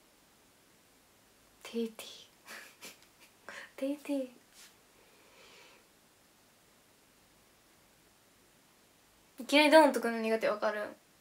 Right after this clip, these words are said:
わかる、わかる。人間が一番怖い。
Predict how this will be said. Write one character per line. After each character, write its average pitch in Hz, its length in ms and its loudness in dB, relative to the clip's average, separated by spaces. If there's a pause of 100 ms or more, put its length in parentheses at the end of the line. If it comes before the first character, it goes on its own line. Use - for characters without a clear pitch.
(720)
わ - 120 -16
か - 180 -12
る、 - 140 -14
わ - 80 -12
か - 180 -14
る。 - 180 -14 (4000)
人 320 180 2
間 359 160 0
が 339 60 2
一 320 160 -4
番 294 160 -2
怖 - 160 -8
い。 - 40 -18